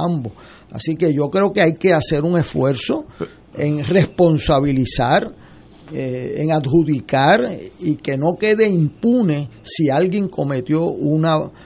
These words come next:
eh, un elemento de fraude o de dar unas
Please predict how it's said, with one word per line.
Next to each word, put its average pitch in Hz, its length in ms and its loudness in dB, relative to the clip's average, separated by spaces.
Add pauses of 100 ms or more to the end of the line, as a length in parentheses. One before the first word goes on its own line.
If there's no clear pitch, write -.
(280)
eh, 120 480 -6
un 151 200 -2
elemento 156 920 2
de 135 260 -4
fraude 143 720 0
o 135 260 0
de 131 140 -2
dar 147 220 2
unas 175 200 2